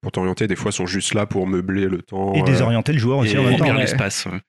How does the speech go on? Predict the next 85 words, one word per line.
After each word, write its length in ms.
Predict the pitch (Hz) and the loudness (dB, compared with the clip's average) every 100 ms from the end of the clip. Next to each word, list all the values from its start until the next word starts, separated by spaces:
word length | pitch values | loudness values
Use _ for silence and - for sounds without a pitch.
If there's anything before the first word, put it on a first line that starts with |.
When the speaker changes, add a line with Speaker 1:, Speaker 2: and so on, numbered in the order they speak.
| - | -4
Speaker 1:
et 160 | 104 | 0
Speaker 4:
Bah, 100 | 98 | 0
créer 160 | 98 165 | 2 2
une 80 | 170 | 2
ambiance 300 | 165 170 185 | 2 2 0
aussi, 240 | 170 160 | 0 0
quoi. 100 | 131 | 0
Speaker 1:
Voilà, 140 | 127 127 | 2 2
Speaker 4:
Donc, 60 | |
il 20 | 151 | 2
y 20 | |
a 40 | |
Speaker 1:
créer 120 | - | 2
Speaker 4:
cette 80 | - | 2
Speaker 1:
une 60 | 196 | 2
Speaker 4:
phase, 80 | 175 | 2
Speaker 1:
ambiance, 100 | - | 2
Speaker 4:
il 20 | |
y 40 | 151 | 0
a 20 | |
Speaker 1:
ouais. 40 | |
Speaker 4:
ces 120 | 151 | 0
phases 200 | 160 165 | 0 2
de 80 | 147 | 2
Speaker 1:
Mm. 40 | 131 | 2
Speaker 4:
balade, 340 | 131 185 208 - - - | 0 0 -2 -6 -18 -2
il 20 | |
y 20 | 147 | 2
a 20 | |
des 100 | 156 | 2
phases 220 | 156 156 | 2 0
d'énigmes 540 | 143 151 170 160 135 131 | 2 2 4 4 2 0
qui 160 | - | -2
vont, 360 | 127 131 127 101 | -2 -2 -2 -2
euh, 220 | - - | -2 -2
se 80 | 131 | -2
greffer 300 | 143 135 147 | -2 0 0
Speaker 2:
Bon, 60 | 123 | 2
Speaker 4:
là-dedans. 180 | 117 | 2
Speaker 2:
ça, 60 | 185 | 4
on 60 | 196 | 4
en 40 | |
Speaker 4:
On 20 | |
va 60 | 139 | 2
f-, 40 | |
Speaker 2:
parlera 240 | 104 104 104 | 2 2 0
après, 240 | 104 139 | 0 0
Speaker 4:
voilà, 260 | 139 135 160 | 2 2 2
Speaker 2:
hein. 60 | |
Speaker 4:
c'est 120 | 90 131 | 2 2
juste 140 | 151 | 0
pour 120 | 147 | 0
présenter 340 | 156 156 151 147 | 0 0 0 0
un 80 | |
peu 80 | 143 | 0
les 120 | 143 | 0
trois, 400 | 131 151 156 147 | 0 0 2 2
les 100 | 131 | 0
trois 220 | 123 147 147 | 0 -2 0
différentes 600 | 139 151 151 143 135 139 | -2 0 0 0 -2 -2
phases 240 | 156 139 | 0 -2
du 140 | 131 135 | 0 2
jeu. 320 | 143 190 220 - _ _ | 4 2 0 -8 _ _
Ces 100 | - | -2
phases 180 | 151 147 | 0 2
d'énigmes 400 | 147 156 208 190 - | 4 4 4 2 2
et 100 | 156 | 2
des 100 | 147 | 2
phases 220 | 160 156 | 2 2
de 100 | 143 | 0
combat, 560 | - 139 143 151 156 - | 0 0 0 0 -2 -2
euh, 60 | - - | -4 -6
très, 340 | - 170 165 156 | -4 0 2 2
euh, 500 | 131 123 123 107 139 | 2 2 0 0 -2
scriptées 360 | - 156 - 175 | -2 -4 0 2
au 100 | 143 | 2
sens 240 | 151 151 | 0 0
où 40 | 139 | 0
elles 60 | 131 | 0
surviennent 300 | 135 139 135 | -2 0 0
à 40 | |
des 100 | 135 | 0
moments 240 | 135 131 | 0 2
bien 180 | 135 151 | 2 0
précis. 400 | - 139 - 208 | 0 -2 0 -2